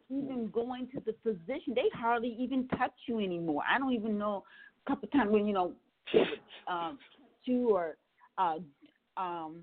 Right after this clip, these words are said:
back with that little tongue, check your tongue to make sure your ears and your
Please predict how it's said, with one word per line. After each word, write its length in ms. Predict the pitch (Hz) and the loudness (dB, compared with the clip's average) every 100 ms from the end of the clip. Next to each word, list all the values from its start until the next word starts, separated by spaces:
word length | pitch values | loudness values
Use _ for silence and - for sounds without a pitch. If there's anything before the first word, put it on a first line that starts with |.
| 170 _ - | -18 _ -8
back 160 | 226 | -8
with 80 | 247 | -4
that 220 | 202 190 | -4 -2
little 160 | 196 196 - - | -2 -4 -6 -2
tongue, 340 | 269 233 226 - _ _ | 0 0 -4 -8 _ _
check 140 | 320 269 | -6 0
your 100 | 233 202 - | 0 0 -2
tongue 340 | 247 226 240 | 0 2 2
to 60 | 214 | 0
make 180 | 220 220 - | 0 -2 0
sure 100 | 226 | 2
your 180 | 190 - | 2 -2
ears 340 | 233 240 240 240 | 0 2 2 0
and 120 | 190 | -4
your 100 | 165 | -4